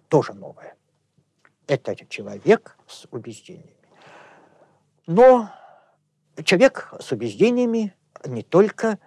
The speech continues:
занимается тем, что пропагандирует свои идеи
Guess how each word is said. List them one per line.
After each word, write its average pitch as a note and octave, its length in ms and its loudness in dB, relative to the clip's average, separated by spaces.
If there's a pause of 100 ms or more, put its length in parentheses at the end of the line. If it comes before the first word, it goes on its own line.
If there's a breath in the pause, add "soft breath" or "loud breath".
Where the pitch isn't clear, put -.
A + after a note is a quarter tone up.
(300 soft breath)
занимается F3+ 840 -6
тем, E3+ 260 -6
что - 160 -10
пропагандирует D#3 960 -8 (240)
свои D#3 440 -4
идеи C#3+ 500 -4